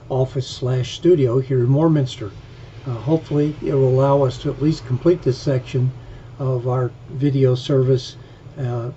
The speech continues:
before we lose power. So, uh, if, if I plan this correctly, I have certain key points where I'd like for God to send just a little bit of thunder, uh, to get your attention, but I cannot promise that,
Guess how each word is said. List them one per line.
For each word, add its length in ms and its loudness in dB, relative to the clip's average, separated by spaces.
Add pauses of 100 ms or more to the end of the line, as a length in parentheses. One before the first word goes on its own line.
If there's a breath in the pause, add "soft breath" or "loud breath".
(140)
before 520 2
we 200 0
lose 320 4
power. 440 0 (360 loud breath)
So, 600 -4
uh, 40 -6
if, 280 -2 (600)
if 240 -6
I 100 0
plan 360 6
this 180 2
correctly, 540 2
I 140 2
have 100 0
certain 380 0
key 200 -2
points 460 0
where 140 2
I'd 100 0
like 240 0
for 100 -6
God 320 -2
to 60 -8
send 360 -2 (380 loud breath)
just 380 0
a 60 -2
little 220 4
bit 180 0
of 100 0
thunder, 480 0 (440 loud breath)
uh, 180 -2
to 100 -4
get 260 0
your 160 2
attention, 580 -2 (300 loud breath)
but 140 -2
I 120 0
cannot 420 0
promise 420 2
that, 320 -2